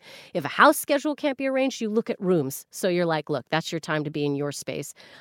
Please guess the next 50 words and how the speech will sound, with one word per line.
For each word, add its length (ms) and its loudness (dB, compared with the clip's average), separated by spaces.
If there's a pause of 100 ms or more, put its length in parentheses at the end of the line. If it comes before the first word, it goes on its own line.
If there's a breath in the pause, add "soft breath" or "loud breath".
I'm 80 0
gonna 160 0
come 180 -4
back 260 -4
and 120 -4
be 100 -2
in 80 -2
the 60 -4
living 260 0
room." 240 0 (360 loud breath)
Your 180 -2
biggest 500 -2
tool, 240 0
I 80 2
think, 200 0
with 100 -4
this 140 -4
whole 180 -4
thing 420 -2
is 300 0
empathy. 560 -6
So 360 -4
the 120 -6
whole 180 -4
time 240 0
you're 160 2
addressing 520 -2
your 340 -2
frustrations, 880 -4 (580 loud breath)
please 380 -2
remember 280 4
where 160 2
they're 140 0
coming 340 -4
from 440 -6
so 560 -4
it's 340 -8
not 400 2
an 80 -2
attack. 480 -8
That's 180 -2
all 140 2
I'm 100 0
gonna 160 -4
say. 180 -10
Those 220 0
are 60 2
your 60 4
big 220 -2
things. 340 -10